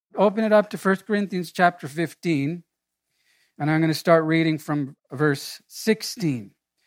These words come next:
where Paul says this, "For if the dead are not raised, not even Christ has been raised. And if Christ has not been raised, your faith is worthless.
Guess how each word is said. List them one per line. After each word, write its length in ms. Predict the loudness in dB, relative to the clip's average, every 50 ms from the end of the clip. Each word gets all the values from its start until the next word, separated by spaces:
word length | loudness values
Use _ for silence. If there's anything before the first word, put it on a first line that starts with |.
| _ _ _ _ _ _ _ _ _ _ _ -6
where 160 | -4 -4 -4
Paul 340 | 0 4 8 10 10 10 8
says 360 | 4 0 0 0 0 0 0
this, 520 | 2 4 4 4 2 -2 -6 -14 -20 -20 _ _ _ _ _ _ _ _ _ _ _ _ _ _ _ _ _ _
"For 340 | _ -2 2 4 6 8 8
if 220 | 6 4 2 -2
the 100 | -4 -4
dead 540 | -4 -2 0 2 2 2 2 0 -2 -6 -10 _ _ _ _ -4
are 140 | -4 -2
not 300 | 2 2 2 2 2 0
raised, 580 | -2 -4 -4 -4 -4 -6 -10 -14 -18 -20 _ _ _ _ _ _ _ _ _ _ _ _ _ _ _ _ -6
not 180 | -2 0 4
even 260 | 4 4 4 4 0 -2
Christ 420 | 2 8 8 10 10 8 6 0
has 120 | -6 -8
been 200 | -8 -8 -6 -6
raised. 640 | -4 -4 -4 -6 -6 -8 -12 -16 -20 -20 -20 _ _ _ _ _ _ _ _ _ _ _ _ _ _ _ -8
And 120 | -4 -2 -2
if 120 | -2 0
Christ 340 | 6 8 10 10 10 8 6
has 100 | 0 0
not 240 | 2 4 4 4 4
been 180 | 0 -4 -2 0
raised, 520 | 0 0 0 0 -2 -4 -6 -8 -14 _ _ _ _ _ _ -2
your 220 | 4 6 6 6
faith 420 | 4 2 2 4 4 4 2 0
is 140 | -4 -6 -6
worthless. 840 | -2 0 2 2 2 2 -2 -8 -10 -10 -10 -14 -20 -20 _ _